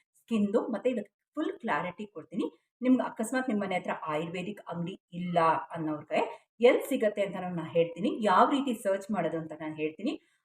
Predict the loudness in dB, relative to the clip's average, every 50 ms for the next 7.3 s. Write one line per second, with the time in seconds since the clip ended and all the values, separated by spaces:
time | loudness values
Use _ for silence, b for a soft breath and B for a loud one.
0 | _ 0 2 4 4 2 2 0 -2 0 2 4 4 4 2 0 -2 -2 -2 -2
1 | -4 -8 -12 -12 -8 -6 -4 -4 -4 -6 -6 -8 -10 -10 -8 -6 -6 -6 -6 -4
2 | -4 -4 -2 -2 -2 -2 -4 -4 -4 -4 -4 -4 -4 -4 -4 -4 -2 -2 -2 -2
3 | -2 -2 -4 -4 -4 -4 -8 -10 _ -10 -8 -6 -6 -6 -8 -8 _ _ -16 -12
4 | -8 -4 -4 -2 -4 b b b b _ _ -2 0 0 0 0 0 -2 -4 -4
5 | 0 0 0 0 0 -2 -4 -4 -4 -4 -6 -6 -6 -6 -6 -4 -2 0 2 2
6 | 2 0 -2 -2 -4 -6 -8 -10 -10 -6 -6 -6 -6 -6 -6 -8 -8 -8 -10 -10
7 | -12 -12 -12 -10 -10